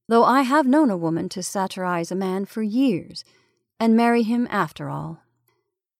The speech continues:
Decidedly, the lowly rector is not dangerous. Yet again, who has not seen cloth of frieze victorious in the lists where cloth of gold went down?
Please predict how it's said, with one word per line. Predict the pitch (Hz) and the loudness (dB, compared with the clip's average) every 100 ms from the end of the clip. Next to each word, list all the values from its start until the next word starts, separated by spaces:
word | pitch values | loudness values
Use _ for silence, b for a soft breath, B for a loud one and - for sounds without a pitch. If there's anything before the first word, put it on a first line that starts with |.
| - | -4
Decidedly, | 196 214 - 277 226 165 - - 170 _ | -2 -2 0 2 2 -2 -8 -14 -16 _
the | 196 | -2
lowly | 196 220 262 262 262 | 2 4 4 4 4
rector | 214 190 202 | 2 0 -4
is | - 180 | -6 -4
not | 190 208 - | 2 2 0
dangerous. | 147 147 156 143 - _ _ _ _ _ _ _ | -6 -10 -10 -12 -16 _ _ _ _ _ _ _
Yet | 240 311 | -2 0
again, | 370 339 190 - - - - | 0 0 -2 -6 -10 -14 -6
who | 285 | -6
has | 277 311 | -2 0
not | 311 269 | 0 -2
seen | - 269 233 | -2 -2 -2
cloth | - 226 226 - - | -2 -2 -2 -12 -8
of | 220 | -8
frieze | - 202 220 254 185 - - - - _ | -8 -6 -2 -2 -2 -10 -16 -20 -20 _
victorious | 180 - - 214 151 151 - | -14 -8 0 0 0 -10 -10
in | 170 | -8
the | 170 | -4
lists | 214 226 - - b b b b b | -4 -4 -12 -18 b b b b b
where | 208 202 | -4 -4
cloth | - 240 262 - - | -2 0 0 -2 -6
of | 214 180 | -6 -4
gold | 226 285 190 160 | -2 0 -2 -6
went | 175 196 - | -8 -8 -8
down? | 180 233 254 165 - | -8 -8 -8 -12 -18